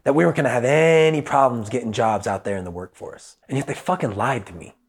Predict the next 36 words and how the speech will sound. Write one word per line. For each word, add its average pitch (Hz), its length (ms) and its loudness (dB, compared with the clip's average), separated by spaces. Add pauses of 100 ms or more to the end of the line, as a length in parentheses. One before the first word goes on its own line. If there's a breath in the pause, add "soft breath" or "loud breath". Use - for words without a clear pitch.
(160)
My 147 120 0
first 190 340 2
job 120 380 2
was, 104 100 -4
I 127 80 -2
was 120 100 -2
making 127 220 -4
twenty-four 185 600 -2
thousand 123 400 0
dollars 110 280 0
a 104 60 -6
year 101 180 -4
working 95 240 -10 (140)
fifty 120 320 -2
hours 98 400 -4 (120)
a 92 80 -6
week. 101 400 -8 (200)
Cream 185 260 2
of 185 80 0
the 104 80 -4
crop? - 680 0 (120)
You 185 80 -4
can't 214 200 2
even 107 360 0
live 175 180 4
off - 240 -6
that. - 240 -10 (400)
And - 140 -4
for 165 60 2
two 226 420 0
years, 170 420 2
I 127 60 6
tried 135 300 0
to 104 40 -4
make 135 280 -2
it. 87 140 -14